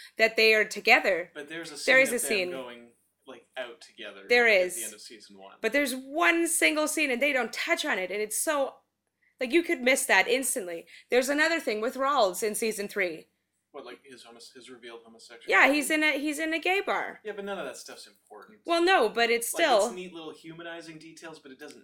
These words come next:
Speaker 2: matter.
Speaker 1: No, but
Speaker 2: It's just like, "What? I didn't," it's a nice surprise.
Speaker 1: The showrunner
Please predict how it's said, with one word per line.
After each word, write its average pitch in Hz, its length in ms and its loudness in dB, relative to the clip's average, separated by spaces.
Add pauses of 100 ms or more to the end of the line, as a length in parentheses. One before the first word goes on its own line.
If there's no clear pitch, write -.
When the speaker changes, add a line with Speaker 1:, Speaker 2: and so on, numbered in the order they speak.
(120)
Speaker 2:
matter. 95 500 -20
Speaker 1:
No, 226 400 -2
but 214 200 -6 (1300)
Speaker 2:
It's 143 140 -16
just 135 160 -14
like, 131 160 -14
"What? 262 380 -6 (140)
I 214 60 -12
didn't," 202 240 -10 (460)
it's 196 180 -12
a 196 40 -10
nice 202 200 -6
surprise. - 640 -10
Speaker 1:
The - 60 -20
showrunner 180 640 -12